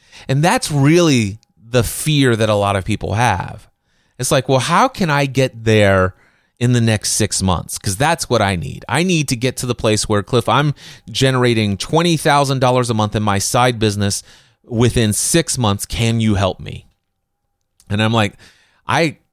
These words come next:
not gonna promise you anything. I'd be delighted to work with you ne-, over the next six months, and this is what it would be like for you and I to work together. And here's what I promise.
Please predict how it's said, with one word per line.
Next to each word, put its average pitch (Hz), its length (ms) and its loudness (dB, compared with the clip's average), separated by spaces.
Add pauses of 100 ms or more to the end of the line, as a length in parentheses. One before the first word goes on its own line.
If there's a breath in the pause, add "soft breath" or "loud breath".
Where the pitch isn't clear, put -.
not 120 280 0
gonna 107 160 2
promise 98 480 0
you 92 160 0
anything. 92 560 -4 (680)
I'd 147 240 0
be 135 100 -2
delighted 117 640 0
to 107 80 -2
work 117 260 0
with 107 180 -2
you 104 120 0
ne-, 98 120 0 (200)
over 107 240 2
the 95 100 -2
next 90 260 -4
six - 220 -6
months, 98 220 -2
and 101 260 -2
this 147 180 0
is 131 140 -2
what 113 160 0
it 110 80 -2
would 98 220 -4
be 110 160 0
like 95 240 0
for - 160 -6
you 104 180 -2
and 95 100 0
I 92 140 -2
to 92 120 -8
work 113 260 0
together. 90 420 0 (400 loud breath)
And 110 140 0
here's 196 480 -2
what 151 140 2
I 127 100 4
promise. 117 800 -2